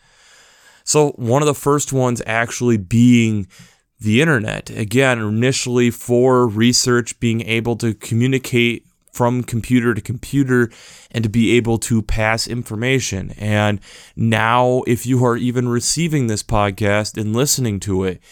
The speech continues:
it's thanks to the internet and the common everyday use of it that we're able to share our ideas freely throughout the world fairly quickly. Another one would be G P S,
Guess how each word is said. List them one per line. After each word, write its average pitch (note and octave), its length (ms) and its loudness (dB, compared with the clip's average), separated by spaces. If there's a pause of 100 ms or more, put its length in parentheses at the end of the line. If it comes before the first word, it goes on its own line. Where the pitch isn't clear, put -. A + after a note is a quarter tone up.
(220)
it's - 260 -6
thanks B2+ 460 0
to C3 300 0
the A#2 240 0
internet A#2+ 500 0
and G#2+ 160 -4
the G#2 80 -4
common A#2+ 540 -4
everyday G#2+ 400 -2
use G#2+ 680 -2 (380)
of C#3 240 -2
it G2 320 -4 (140)
that A2 400 0
we're A2+ 240 2
able A#2+ 340 2
to A2 320 -2
share C#3 500 0
our G#2 200 2
ideas G#2 520 -2 (400)
freely A#2+ 760 0 (440)
throughout A#2 640 0
the A#2+ 120 0
world A2+ 500 0
fairly A2+ 400 0
quickly. G#2 520 -6 (1080)
Another C#3+ 320 2
one D#3 160 2
would B2+ 120 0
be A2+ 160 4
G B2 260 -2
P A2+ 260 -2
S, C3+ 460 -2